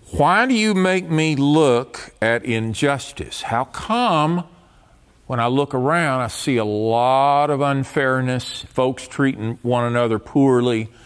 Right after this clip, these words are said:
injustice? "Why do you tolerate wrongdoing?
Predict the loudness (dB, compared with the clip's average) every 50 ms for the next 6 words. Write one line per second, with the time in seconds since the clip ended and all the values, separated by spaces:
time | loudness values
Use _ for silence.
0 | -20 -20 -18 -8 -6 -4 -2 -2 0 2 2 2 2 0 -4 -4 -2 -2 -2 -2
1 | -2 -6 -10 -14 -16 _ _ -20 -20 _ _ -20 -20 _ _ -20 -20 -20 -8 -4
2 | 0 0 2 2 2 0 0 0 0 0 -2 -4 -10 -8 -8 -6 -2 0 0 0
3 | 0 0 0 0 0 2 0 0 0 0 0 0 2 2 0 0 0 0 2 2
4 | 0 0 -2 -8 -14